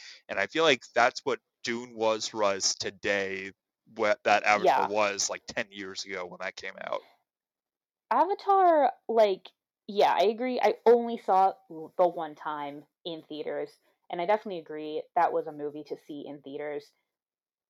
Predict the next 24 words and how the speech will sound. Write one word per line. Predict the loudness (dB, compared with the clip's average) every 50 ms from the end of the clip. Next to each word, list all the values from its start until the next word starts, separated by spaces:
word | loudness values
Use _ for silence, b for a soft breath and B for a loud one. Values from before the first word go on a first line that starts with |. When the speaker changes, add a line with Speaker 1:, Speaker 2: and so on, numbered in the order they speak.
| _ _ _ _ _
Speaker 2:
Like, | -4 -2 -2 -2 -4 -6 -6
<laughs> | -6 -6 -8 -10 -18 -20 _ _ _ _ _ _ _ _ _ _ _ _ _ _ _ -20 -20 -20 -20 -20 -6 0 4
I, | 6 8 8 6 6 4 0 0
Speaker 1:
<laughs> | -2 -2 0
Speaker 2:
but | 2 4
I | 4 4
will, | 2 2 0 0 0 -2 -2
it | -4 -4 -4
was | -2 -2 0
also | 2 0 0 0 -2 -4 -4 -4 -4 -4
a | -6 -6 -4
very | -4 -4 -4 -4 -4 -4
long | -4 -4 -6 -8 -10
movie, | -10 -10 -10 -8 -8 -8 -8 -8 -6 -6
and | -6 -6 -6 -6 -10 -6 -4
I | -4 -2
think | -2 -4 -6 -6 -6 -8 -14 _ _ _ _ _ _ _ _
this | -2 0 0 2
doesn't | 2 2 0 0 -2 -6 -8
usually | -6 -6 -4 -4 -2 -2 0 0 0 0
happen | 0 -2 -2 -2 -4 -8 -12
to | -10 -10 -8
me, | -8 -8 -8 -10 -10 -14 _ _ _ _ _ _ _ _ _ _ _ _ _ _ _ _ _
but | 2 2 2 2 0